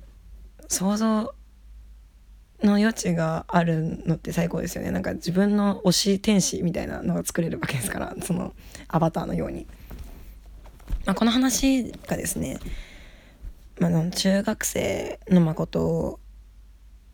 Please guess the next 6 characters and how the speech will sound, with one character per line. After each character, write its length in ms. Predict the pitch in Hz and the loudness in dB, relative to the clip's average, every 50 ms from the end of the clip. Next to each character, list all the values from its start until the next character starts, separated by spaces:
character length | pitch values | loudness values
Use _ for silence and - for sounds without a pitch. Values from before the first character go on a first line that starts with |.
| - - | -8 0
が、 460 | - 214 254 277 262 226 185 - - - - _ _ _ _ - _ _ _ _ _ _ _ - - - _ - - - - - - - - - - | 2 4 4 4 4 2 0 -2 -4 -10 -20 _ _ _ _ -20 _ _ _ _ _ _ _ -20 -20 -20 _ -20 -20 -20 -20 -20 -20 -20 -10 -2 0
な、 240 | 180 185 185 - - | 2 2 2 2 2
な 160 | 196 214 247 262 | 2 2 4 2
ん、 80 | 277 - - - | 2 0 2 4
な 100 | 247 269 | 4 4
ん、 140 | 269 269 | 4 2